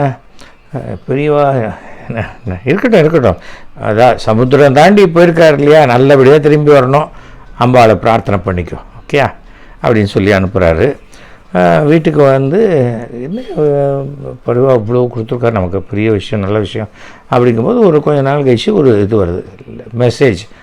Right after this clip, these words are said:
அப்போல்லாம் ட்ரங்க் கால் தானே, டக்கு டக்குன்னு உடனே பேசிட முடியாது. WhatsApp, Facebook அதெல்லாம் ஒண்ணும் கிடையாது. அப்போ வந்து, ஆனா அவருக்கு வந்து அங்க ஏதோ வைரஸ், அஹ், ஃபீவர் வந்து அங்க ஹாஸ்பிட்டல்ல அட்மிட் பண்ணியிருக்காங்க. அதுவும் ஐ சி யூல வச்சிருக்காங்க அவரை.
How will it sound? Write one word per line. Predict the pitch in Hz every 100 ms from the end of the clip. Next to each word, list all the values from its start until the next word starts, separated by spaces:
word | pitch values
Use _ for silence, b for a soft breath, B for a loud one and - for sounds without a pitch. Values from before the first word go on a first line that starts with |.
| B 131
அப்போல்லாம் | 151 156
ட்ரங்க் | 139 151
கால் | 180 160
தானே, | 123 107
டக்கு |
டக்குன்னு | 107 123 131 135 135
உடனே | 123 123 135
பேசிட | 135 135 135 127
முடியாது. | 117 120 120 135 - B B B 135
WhatsApp, | 131 107 123 113
Facebook | 120 127 123 123
அதெல்லாம் | 113 110 113 123
ஒண்ணும் | 117 123
கிடையாது. | 107 104 92 170
அப்போ | 156 135
வந்து, | 123 120 190 - B B B
ஆனா | - -
அவருக்கு | 135 117 101 107
வந்து | 104 123 147
அங்க | 110 95 82
ஏதோ | 90 95 82 - b b -
வைரஸ், | 107 143 143 135 - 110
அஹ், | 90 82 -
ஃபீவர் | 120 113 92
வந்து | 85 87 156 165 B B -
அங்க | 127 113
ஹாஸ்பிட்டல்ல | 101 117 - 131 - 95 90
அட்மிட் | 92 113 110 -
பண்ணியிருக்காங்க. | 92 73 95 82 80 113 123 B B B
அதுவும் | - 104 123 113
ஐ | 123 170
சி | - 185
யூல |
வச்சிருக்காங்க | 139 107 92 92 87 85 85
அவரை. | 78 73 98